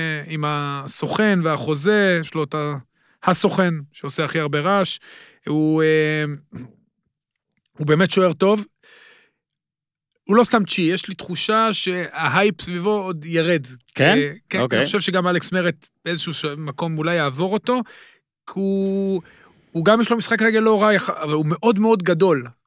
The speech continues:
Speaker 1: ומאוד כבד. אה, למרות שהוא עדיין שוער מצוין, ויש עליו,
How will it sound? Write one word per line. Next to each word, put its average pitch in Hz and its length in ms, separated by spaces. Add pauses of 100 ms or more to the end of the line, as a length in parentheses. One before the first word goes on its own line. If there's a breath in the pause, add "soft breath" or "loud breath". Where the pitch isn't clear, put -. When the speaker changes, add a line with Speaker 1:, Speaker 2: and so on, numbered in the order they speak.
(120)
Speaker 1:
ומאוד 151 480
כבד. 147 320 (560)
אה, 143 200
למרות 170 280
שהוא 208 120
עדיין 208 220
שוער 170 260
מצוין, 190 680
ויש 156 200
עליו, 147 180